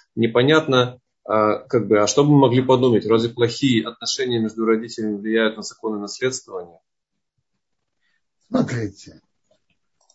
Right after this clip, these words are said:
Speaker 2: есть мнение, что если нет первенца,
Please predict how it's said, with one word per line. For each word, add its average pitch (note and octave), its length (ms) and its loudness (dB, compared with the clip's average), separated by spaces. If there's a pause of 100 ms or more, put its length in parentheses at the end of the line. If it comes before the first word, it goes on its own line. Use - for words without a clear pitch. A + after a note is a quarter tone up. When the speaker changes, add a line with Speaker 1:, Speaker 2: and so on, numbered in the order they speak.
(260)
Speaker 2:
есть C#3 540 2
мнение, C#3+ 680 6 (1400)
что - 180 0
если E3+ 360 4
нет C3+ 320 2
первенца, B2 760 -4